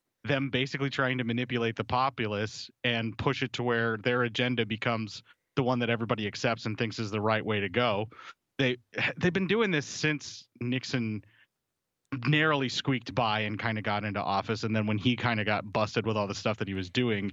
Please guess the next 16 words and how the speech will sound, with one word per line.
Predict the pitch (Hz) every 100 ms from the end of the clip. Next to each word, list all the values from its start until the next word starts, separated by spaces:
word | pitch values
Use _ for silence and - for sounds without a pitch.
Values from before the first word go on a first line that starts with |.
| 98 - - _
they've | 135
been | 151 139 127
working | 143 151 139
on | 127
manipulating | 117 113 123 123 117 110
and | 107
changing | - 123 117 110
laws | 107 107 107
and | 110 104 -
pushing | - 131 123
everything | 113 117 117
in | 107
their | 101
favor | - 110 104 110
and | 104
gerrymandering. | 92 107 110 107 101 98 101 95